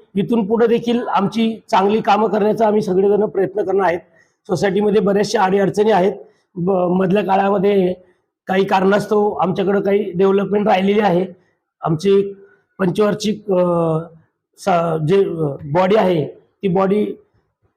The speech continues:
डिस्क्वालिफाय म्हणजे निवडणूक, अ, संपली होती त्यांची, आमचा कार्यकाल. त्यामुळे तो नियमानुसार कोरोनासारखी महामारी आली, नंतर लोकसभा आली, नंतर विधानसभा आली, अशा वेगवेगळ्या कारणानिमित्त ती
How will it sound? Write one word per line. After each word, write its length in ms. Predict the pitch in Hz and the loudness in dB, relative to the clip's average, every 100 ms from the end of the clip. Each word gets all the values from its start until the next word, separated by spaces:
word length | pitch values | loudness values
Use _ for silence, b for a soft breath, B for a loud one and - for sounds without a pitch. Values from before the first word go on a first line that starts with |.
| _ 156 | _ -2
डिस्क्वालिफाय 580 | 214 220 214 175 214 | -2 0 0 2 2
म्हणजे 380 | 202 185 226 202 | 2 4 2 2
निवडणूक, 640 | 170 175 214 208 226 - 208 | 0 2 4 4 0 -2 -2
अ, 520 | 185 175 170 175 175 | 0 2 0 -2 -4
संपली 340 | - 190 208 | -4 -2 0
होती 240 | 226 185 180 | 0 0 0
त्यांची, 280 | 170 151 | 0 0
आमचा 220 | 175 160 170 | -2 -2 -2
कार्यकाल. 480 | 180 180 175 180 185 - b b - - | 0 0 0 -2 -4 -14 b b -18 -2
त्यामुळे 300 | 196 214 226 | 0 2 2
तो 460 | 233 247 247 - - _ _ _ _ _ _ _ - | 2 0 0 -8 -20 _ _ _ _ _ _ _ -6
नियमानुसार 720 | 170 196 226 254 247 247 214 220 - - _ _ _ _ _ _ _ _ _ | 0 2 4 2 2 0 0 -2 -10 -20 _ _ _ _ _ _ _ _ _
कोरोनासारखी 580 | 208 214 233 202 196 214 | 0 2 2 0 0 0
महामारी 380 | 220 208 208 214 | 0 2 2 2
आली, 220 | 208 214 | 2 2
नंतर 300 | 208 180 214 | 0 0 0
लोकसभा 460 | 202 214 208 190 202 | 0 0 -2 -2 0
आली, 160 | 202 | 0
नंतर 280 | 202 190 208 | 0 -2 -2
विधानसभा 540 | 208 208 208 208 208 | 0 0 0 0 2
आली, 240 | 202 185 190 b b b | 2 0 -4 b b b
अशा 200 | 185 220 | -2 0
वेगवेगळ्या 400 | 220 220 226 240 | 2 2 2 2
कारणानिमित्त 640 | 233 220 233 233 240 247 | 2 2 2 2 2 0
ती 340 | 220 254 294 | -2 0 -2